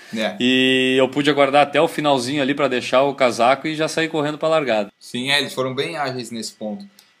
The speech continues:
Speaker 1: E tudo isso que tu falou do frio e neblina e tal, fez a largada atrasar dez minutos do horário original, porque o sol nasceu depois das sete horas e pra ter alguma segurança pros corredores,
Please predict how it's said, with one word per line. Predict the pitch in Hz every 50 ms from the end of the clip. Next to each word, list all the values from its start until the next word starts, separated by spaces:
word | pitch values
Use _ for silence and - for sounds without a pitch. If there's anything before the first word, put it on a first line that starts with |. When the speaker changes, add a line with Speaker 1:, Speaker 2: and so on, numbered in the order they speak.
| -
Speaker 1:
E | 135 139 139
tudo | 139 - 180 180 190
isso | 185 180 -
que | 175
tu | 160 143
falou | 135 143 135 135 135
do | 131 120
frio | - - - - 113 131 151 170 170 165 151 139
e |
neblina | 127 123 113 104 98 104 127 143 147 143
e | 135 131
tal, | - 127 127 143 -
fez | - 160 156 151
a | 151
largada | 151 147 139 131 139 139 147
atrasar | 143 139 143 127 135 139
dez | 123 131 143 165 160
minutos | 165 170 160 151 147 - -
do | - 143
horário | 139 135 131 131 131 135
original, | 131 131 127 131 127 123 120 131 147 165 - - _ _ _ _ _ _ -
porque | - 135 131 - 151 139 - -
o | - 151 143 147 147 139
sol | 135 - - 143 143 147 143 147
nasceu | 160 151 - - - 151 147 139 131
depois | 127 135 - - - 143 165 170 170
das | 175 156 -
sete | - 143 135 - - 123
horas | 120 156 - 143 160 165 156 - - _
e | - 147
pra | 135 156 147
ter | 139 - 151
alguma | 151 147 135 131 143 156 160 156
segurança | 151 - - 147 139 139 135 143 147 147 -
pros | - - 139 135 -
corredores, | - 147 131 131 127 113 123 135 147 160 156 - - -